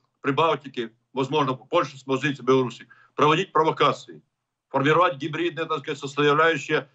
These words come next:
э, противостояний, э, массовых выступлений, задействуя свою агентуру, э, политические силы, например, как в Молдове, э, э, где-то союзы, э, советских офицеров, которые там еще остались и которые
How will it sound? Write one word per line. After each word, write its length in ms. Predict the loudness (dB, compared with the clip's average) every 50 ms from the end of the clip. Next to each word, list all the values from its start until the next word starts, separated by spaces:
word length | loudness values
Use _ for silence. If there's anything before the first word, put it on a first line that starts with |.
| _ _ -4
э, 260 | -2 2 2 2 0 0 -4
противостояний, 760 | -8 -6 -4 -6 -6 -2 -2 0 2 2 2 0 -2 -6 -10 -14 _ _ _ _ _ _
э, 500 | -4 -2 0 2 2 2 2 0 -2 -4 -6 _ _ _
массовых 380 | -2 -2 -2 -2 -2 -6 -10 -10
выступлений, 640 | -12 -14 -14 -10 -2 2 2 2 2 0 -4 -6 -10 _ _ _ _ _
задействуя 520 | -2 0 2 4 2 2 2 0 -2 -4 -4
свою 260 | -4 -4 -6 -6 -4 0
агентуру, 840 | 2 2 4 4 2 2 2 0 0 0 2 2 2 0 -2 -4 -10 _ _ _ _ _ _ _ _ _
э, 160 | -4 -2 0
политические 580 | 0 0 0 0 0 0 -2 -2 0 0 0 0
силы, 360 | 0 0 -2 0 2 2 2
например, 300 | 2 0 0 -2 -2 -2
как 160 | -2 -4 -4
в 40 | -2
Молдове, 580 | 0 0 0 2 2 0 0 2 0 -2 -4 -6 _ _ _ _ _ _ _
э, 500 | -6 -4 -2 -2 0 0 0 0 -2 -4 -8 -12 -20 _ _
э, 320 | -6 -2 -2 0 -2 -2 -2
где-то 480 | -2 -4 -4 -2 -2 -4 -4 -4 -8 _ _
союзы, 540 | -12 -8 -6 -2 0 0 0 0 -2 -2 -4 -6 _ _ _ _ -6
э, 300 | -2 -2 0 0 -2 -4
советских 540 | -6 -8 -4 -2 0 0 0 -2 -4 -6 -6
офицеров, 600 | -6 -8 -12 -4 0 2 2 4 2 2 -2 -4
которые 240 | -4 -2 -2 -2 0
там 220 | 0 0 -2 -2
еще 320 | -2 -4 -6 -4 -2 -2 -2
остались 400 | -2 0 0 0 0 0 -4 -8
и 60 | -14
которые 360 | -12 -4 -2 0 0 0 -2